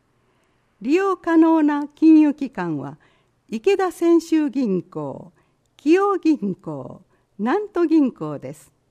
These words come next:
お申し込みは、紙面掲載の二次元コードからどうぞ。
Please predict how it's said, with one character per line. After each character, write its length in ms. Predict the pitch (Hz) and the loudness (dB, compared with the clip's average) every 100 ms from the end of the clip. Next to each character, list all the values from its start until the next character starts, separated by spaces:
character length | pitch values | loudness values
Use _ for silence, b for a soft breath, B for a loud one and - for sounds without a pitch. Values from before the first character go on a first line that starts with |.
| _ _ _ _ _ _ _ - | _ _ _ _ _ _ _ -2
お 100 | 269 | 2
申 200 | 349 349 | 4 2
し 140 | - | -2
込 120 | 311 | 0
み 140 | 302 285 | 2 2
は、 200 | 247 269 _ _ - | -2 -8 _ _ 0
紙 120 | 403 | 4
面 180 | 370 262 | 4 2
掲 280 | - 247 240 | 0 -2 -2
載 320 | - 220 208 | -4 -6 -4
の 240 | 185 160 - | -4 -6 -8
二 120 | 196 220 | -10 -4
次 140 | 370 | 0
元 240 | 381 359 | 2 2
コ 180 | 320 294 | 0 -4
ー 60 | 220 | -4
ド 120 | 175 | -6
か 160 | - 151 | -8 -12
ら 160 | - _ | -12 _
ど 180 | 202 165 | -8 -6
う 60 | 147 | -8
ぞ。 200 | - | -14